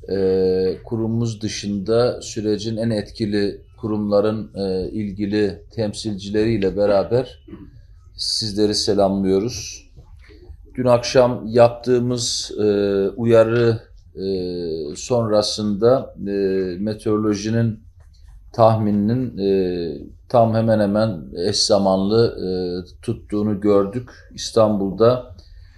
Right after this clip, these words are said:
Sibirya kökenli soğuk hava dalgası, e, gece başlayan, e, kar yağışıyla beraber sabah özellikle beşten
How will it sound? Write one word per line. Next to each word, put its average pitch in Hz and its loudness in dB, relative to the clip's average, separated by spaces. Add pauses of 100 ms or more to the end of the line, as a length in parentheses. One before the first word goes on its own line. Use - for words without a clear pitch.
(100)
Sibirya 107 0
kökenli 104 -2
soğuk 104 -2
hava 107 4
dalgası, 98 2 (680)
e, 95 0
gece 107 2
başlayan, 107 0
e, 85 -6
kar 113 4
yağışıyla 92 2
beraber 92 4
sabah 110 0
özellikle 101 0
beşten 107 2